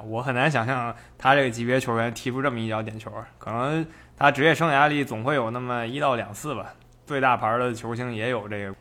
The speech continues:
关键时刻脚软呀，关键时刻不给力的时候，也，也，也正常。但只是这一场呢，曼联非常需要振奋一下自己的士气，结果没想到最后被维拉爆了个冷。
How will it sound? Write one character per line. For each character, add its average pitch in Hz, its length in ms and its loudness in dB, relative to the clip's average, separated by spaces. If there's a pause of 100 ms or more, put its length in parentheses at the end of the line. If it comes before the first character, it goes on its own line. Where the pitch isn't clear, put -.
关 127 140 2
键 127 140 2
时 117 160 -4
刻 120 160 2
脚 110 200 -2
软 120 220 -2
呀， 101 200 -10
关 117 120 -6
键 110 140 -6
时 113 120 -8
刻 113 100 -2
不 110 120 -8
给 101 120 -8
力 113 160 -4
的 101 80 -8
时 95 80 -14
候， 98 60 -16 (120)
也， 104 240 -10
也， 104 80 -8 (220)
也 104 140 -8
正 135 180 -6
常。 110 240 -4 (260)
但 127 140 -2
只 113 160 -2
是 135 60 0
这 175 120 4
一 143 80 2
场 107 260 -2
呢， 113 220 -4
曼 127 240 -2
联 123 160 -6
非 151 200 -2
常 117 180 -2
需 113 140 -8
要 107 220 0 (600)
振 139 200 0
奋 117 200 0
一 - 20 -2
下 113 220 2
自 110 100 -6
己 98 260 -10 (200)
的 110 100 -10
士 143 260 -4
气， 104 180 -12 (200)
结 110 140 -8
果 113 80 -4
没 113 100 -6
想 110 160 -4
到 104 340 -4
最 110 80 -10
后 110 140 -4
被 107 160 -6
维 101 140 -6
拉 110 200 -2
爆 110 200 -2
了 101 80 -6
个 107 80 -10
冷。 101 100 -14